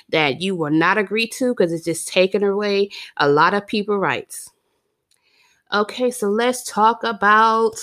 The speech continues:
where is the money, y'all? Where is the money when it comes to Black-owned media? So we have Representative Hank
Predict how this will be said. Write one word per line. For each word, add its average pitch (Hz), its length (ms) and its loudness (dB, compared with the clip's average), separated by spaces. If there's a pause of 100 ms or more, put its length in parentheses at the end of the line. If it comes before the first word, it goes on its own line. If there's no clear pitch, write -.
(400)
where 190 200 6
is 208 280 2
the 185 120 0
money, 233 380 0
y'all? 226 480 6 (340)
Where 247 240 4
is 285 200 2
the 226 120 -2
money 220 280 2
when 208 140 2
it 202 100 -2
comes 202 300 -4
to 165 240 0
Black-owned 196 1500 0 (200)
media? 165 720 2 (1400)
So 160 840 0 (160)
we 233 140 -2
have 226 460 2
Representative 247 760 2
Hank 233 460 0